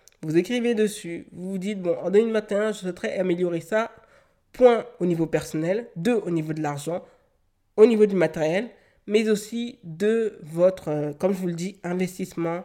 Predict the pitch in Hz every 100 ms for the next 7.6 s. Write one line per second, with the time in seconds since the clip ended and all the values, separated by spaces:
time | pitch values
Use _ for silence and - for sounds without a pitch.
0 | - - 170 156 147 175 185 - _ _
1 | 170 170 180 170 - 143 139 - 156 147
2 | 175 175 170 170 170 175 - 165 156 165
3 | 160 - - 156 160 - - _ 156 156
4 | 156 165 202 - 190 165 165 190 - -
5 | _ _ _ _ - - 214 214 190 180
6 | 190 196 208 208 208 - _ _ 202 208
7 | - 208 - - 208 202